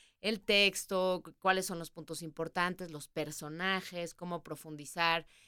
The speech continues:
en los personajes, cuál es el conflicto del personaje, cuál es el conflicto de la obra.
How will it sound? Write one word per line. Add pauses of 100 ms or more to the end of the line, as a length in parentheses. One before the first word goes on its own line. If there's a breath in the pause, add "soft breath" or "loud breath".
(120)
en
los
personajes,
cuál
es
el
conflicto
del
personaje,
cuál
es
el
conflicto
de
la
obra.